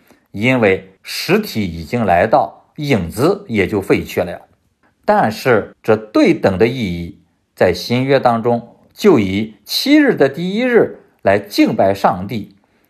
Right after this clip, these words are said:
可以囊括旧约当中所有的礼仪都包含在内。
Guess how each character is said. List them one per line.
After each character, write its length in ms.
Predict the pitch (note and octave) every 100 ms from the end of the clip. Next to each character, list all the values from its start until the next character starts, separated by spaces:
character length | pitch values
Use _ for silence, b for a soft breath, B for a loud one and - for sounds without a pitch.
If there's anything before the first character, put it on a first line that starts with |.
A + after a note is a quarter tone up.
| _ _
可 240 | - B2+ C3+
以 300 | G2 F2 - _
囊 400 | G#2+ E2+ F#2+ E3+
括 260 | - D#3 G2+
旧 300 | - G3 G#2
约 140 | F2+
当 240 | E2+ G#2 G#2
中 220 | A#2+ A#2+ _ _
所 480 | - - A2+ A3 C#4
有 140 | D3
的 100 | -
礼 140 | G2
仪 440 | D#2+ D#2+ C3 A#3+ - _
都 200 | - E3+ G3 -
包 200 | - A2
含 200 | A2 E2+ F2
在 180 | E2
内。 280 | F2 F2+ F2+